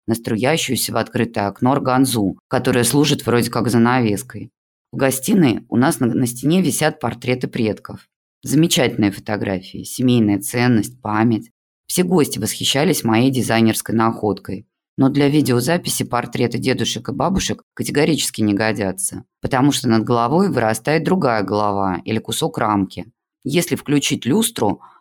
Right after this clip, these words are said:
то над головой говорящего образовывается нимб. Когда я делала ремонт в квартире,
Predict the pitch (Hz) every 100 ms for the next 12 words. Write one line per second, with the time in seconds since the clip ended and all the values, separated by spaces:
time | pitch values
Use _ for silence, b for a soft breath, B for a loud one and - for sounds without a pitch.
0 | _ 120 123 123 135 139 127 120 120 131
1 | 196 - 127 107 117 117 120 143 143 143
2 | - 151 139 110 98 - _ _ _ _
3 | 117 135 143 139 139 131 127 131 135 127
4 | - 120 123 - 185 151